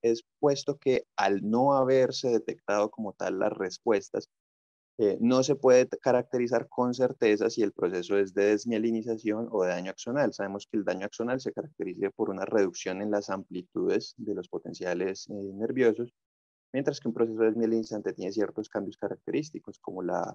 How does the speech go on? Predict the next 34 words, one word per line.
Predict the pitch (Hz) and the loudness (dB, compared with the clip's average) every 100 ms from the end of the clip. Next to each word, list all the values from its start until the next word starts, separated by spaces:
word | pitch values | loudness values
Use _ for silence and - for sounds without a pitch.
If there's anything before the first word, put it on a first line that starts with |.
| _ | _
prolongación | - 98 95 90 92 92 | -4 -2 -2 -6 -6 -4
de | 98 | -4
las | 107 | -2
latencias | 104 - 90 98 101 | -4 -6 -8 -8 -6
distales, | 113 - 123 117 | -8 -2 0 0
la | 107 | 0
disminución | 98 90 92 87 98 | -2 -4 -8 -8 -6
de | 95 | -2
la | 107 | 2
velocidad | 101 95 98 95 | 0 0 -6 -6
de | |
conducción | - 113 123 - 123 | -6 -6 -6 -6 -6
o | 113 | -4
la | 104 | -6
presencia | - 92 90 - 98 | -8 -14 -14 -10 -8
de | |
bloqueos | 98 90 - 92 92 | -8 -8 -6 -6 -4
de | 90 | -8
conducción. | - 92 90 - - 92 90 _ _ _ _ _ _ | -10 -12 -12 -14 -10 -10 -10 _ _ _ _ _ _
Mm, | 120 117 113 110 - - | 2 4 4 4 0 2
la | 107 | 2
conclusión | 107 107 104 101 | 2 -2 -2 0
como | 139 139 | 0 4
posiblemente | 120 104 104 117 127 135 | 4 4 4 2 2 -2
axonal | 131 117 143 151 | -4 -2 -2 0
tal | 117 110 | 2 4
vez | 113 | 2
apunta | 117 147 151 151 | 0 -2 -4 -2
al | 110 | 0
hecho | 98 - | 0 0
de | 117 | 0
que | 113 | -2
como | - 98 101 | -10 -6 -2
los, | 98 95 90 - | 0 0 -2 -10